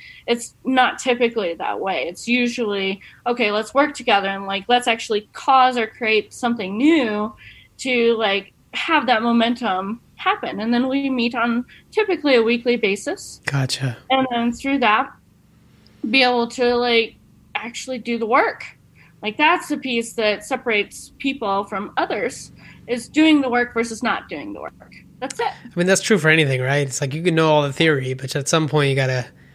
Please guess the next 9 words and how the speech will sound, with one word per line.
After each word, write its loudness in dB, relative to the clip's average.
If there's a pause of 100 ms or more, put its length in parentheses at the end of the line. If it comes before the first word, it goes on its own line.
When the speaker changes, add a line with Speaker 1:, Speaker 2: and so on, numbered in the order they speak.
(400)
Speaker 2:
you 0
know, -4 (480)
do 0
something. -4
Speaker 1:
Yeah. -2 (240)
Speaker 2:
<laughs> 2 (240)
Speaker 1:
Yeah, 2
exactly. -2 (140)
And 6